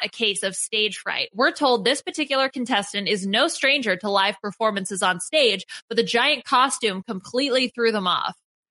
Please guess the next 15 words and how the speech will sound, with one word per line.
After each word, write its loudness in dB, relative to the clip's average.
That's 2
about 4
it. 0
The -2
only 0
other 4
information 0
that 0
we -2
get 0
of -2
who 0
it 4
is, 0
that 2